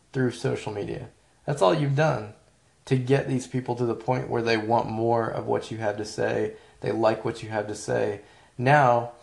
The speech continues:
once you get further to the point of offering classes, now when you say, "Hey, I got these classes open," people will come.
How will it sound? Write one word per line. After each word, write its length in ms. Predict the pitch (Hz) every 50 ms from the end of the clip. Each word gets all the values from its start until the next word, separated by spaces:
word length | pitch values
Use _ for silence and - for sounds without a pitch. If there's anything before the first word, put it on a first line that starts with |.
| - _ _ _ _ -
once 280 | 147 147 151 147 -
you 60 | 131
get 360 | 120 123 131 131 120 123 - - - _ _ _
further 400 | _ - 151 143 135 127 123 120
to 120 | - -
the 80 | 120 113
point 300 | - - - 127 123 120
of 140 | 113 107 110
offering 440 | 113 113 113 110 - 117 110 107 104
classes, 680 | - - - 160 156 139 - 120 117 113 117 120 - - _ _ _ _ _ _ _ _ _ _ _ -
now 500 | 143 110 113 120 135 160 160 151 147 139
when 180 | 131 123 123 120
you 100 | 120 113
say, 280 | - - 123 123 117
"Hey, 220 | 113 117 131 131 120
I 100 | 117 117
got 140 | 127 120
these 160 | - 120 110 -
classes 420 | - 139 135 135 131 - 117 113
open," 440 | 117 113 110 - 123 117 120 120 - - _ _ _ _ _ _ _ _ _ _ _ _ _ _ _ _ _ _ _ _ - -
people 360 | - - 147 143 - 107 104
will 200 | 104 104 95 85
come. 420 | - - - 95 - - - 117